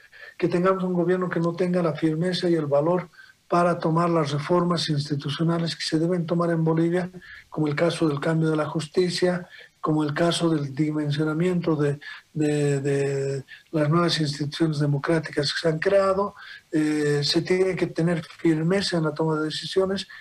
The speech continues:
en la lucha contra el narcotráfico, tienes que tener firmeza, no puedes ir a trasladar, tienes que sancionar los delitos que se han cometido durante este tiempo, necesitas firmeza y necesitas unidad. Entonces, en base a esa trilogía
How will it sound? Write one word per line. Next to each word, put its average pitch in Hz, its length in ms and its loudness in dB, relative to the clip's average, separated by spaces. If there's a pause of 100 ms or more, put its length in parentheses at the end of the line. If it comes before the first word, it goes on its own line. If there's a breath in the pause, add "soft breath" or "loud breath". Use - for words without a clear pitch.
(100)
en 165 160 2
la 160 80 4
lucha 180 260 2
contra 151 260 -2
el 147 80 -2
narcotráfico, 175 880 0
tienes 196 420 2
que 170 100 0
tener 165 300 -2
firmeza, 175 680 -2 (400 loud breath)
no 180 200 4
puedes 180 400 2
ir 170 240 0
a 147 460 0
trasladar, 175 500 2 (360 loud breath)
tienes 214 320 2
que - 120 -6
sancionar 165 540 2
los 156 160 0
delitos 156 300 -2
que - 80 -12
se - 80 -4
han 156 60 0
cometido 151 420 0
durante 156 360 -2
este 151 180 -6
tiempo, 180 380 0 (280 loud breath)
necesitas 175 400 0
firmeza 196 600 0
y 190 60 0
necesitas 180 460 0
unidad. 202 420 2 (480 loud breath)
Entonces, 180 720 2 (200)
en 175 120 2
base 208 280 2
a - 20 0
esa 202 200 0
trilogía 160 680 0